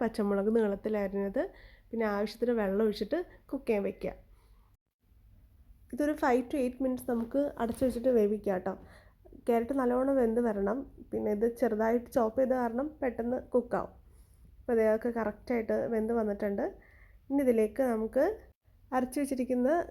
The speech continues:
നാളികേരത്തിൻ്റെ പേസ്റ്റ് ആഡ് ചെയ്ത് കൊടുക്കാം. അത് നല്ലോണം, ആ, മിക്സ് ചെയ്തിട്ട്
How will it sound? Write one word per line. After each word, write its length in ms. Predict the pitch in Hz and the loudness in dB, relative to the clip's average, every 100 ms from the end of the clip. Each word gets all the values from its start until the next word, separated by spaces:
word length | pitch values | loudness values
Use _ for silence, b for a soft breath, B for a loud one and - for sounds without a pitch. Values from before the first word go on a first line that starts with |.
| - 247 | -4 0
നാളികേരത്തിൻ്റെ 580 | 226 226 226 233 240 247 | 2 4 2 0 0 2
പേസ്റ്റ് 340 | 247 220 - 359 359 - - - 226 | 4 2 0 -4 -4 -14 -20 -8 -2
ആഡ് 120 | 220 | 0
ചെയ്ത് 120 | 202 202 | 2 0
കൊടുക്കാം. 340 | 196 202 247 349 B B B B - | -2 -2 -2 -2 B B B B -6
അത് 100 | 277 262 | 0 4
നല്ലോണം, 360 | 226 233 285 370 - - 226 | 4 4 2 0 -6 -4 0
ആ, 40 | 220 | 2
മിക്സ് 200 | 226 226 262 | 0 0 2
ചെയ്തിട്ട് 340 | 220 220 294 | 2 2 0